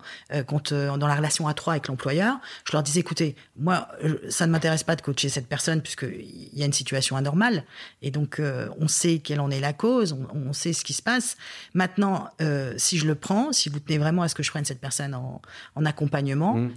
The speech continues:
Speaker 1: c'est à vos risques et périls, parce que s'il a envie de partir, je ne le dissuaderai pas et vous ne serez pas au courant, parce que
Speaker 2: Mm.
Speaker 1: ça reste entre lui et moi.
Speaker 2: Ouais, bien
Speaker 1: Ok,
Speaker 2: sûr.
Speaker 1: banco. Mais moi, intellectuellement parlant,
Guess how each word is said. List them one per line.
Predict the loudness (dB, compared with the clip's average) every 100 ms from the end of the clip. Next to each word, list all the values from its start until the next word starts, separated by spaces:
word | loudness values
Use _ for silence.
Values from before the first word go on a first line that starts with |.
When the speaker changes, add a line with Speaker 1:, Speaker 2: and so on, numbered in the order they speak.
| -2
Speaker 1:
c'est | 2
à |
vos | 4
risques | 4 2 0
et |
périls, | 0 2 4 2
parce | -2 -2
que | 0
s'il | 2 2
a |
envie | 2 2
de |
partir, | -2 -2 0 0 0
je | -2
ne | -2
le |
dissuaderai | -2 -2 -2 -2 -2
pas | 0 -2 -4 _ _ _ _ 0
et | 2
vous | 4
ne |
serez | 2 0 0
pas | 0
au |
courant, | 0 -2 -2 -4 -8
parce | -6
que |
Speaker 2:
Mm. | -4
Speaker 1:
ça | 0
reste | 0 0
entre | -4 -6
lui | -6 -4
et |
moi. | -6 -8 -4
Speaker 2:
Ouais, | 2 4
bien | 4
Speaker 1:
Ok, | 2
Speaker 2:
sûr. | 2 2
Speaker 1:
banco. | 0 -4 -12 _ _ _ _ _ _ _ 0
Mais | 2 2 0
moi, | 4 4 4
intellectuellement | 4 2 2 2 2 2
parlant, | 0 0 0 0 -2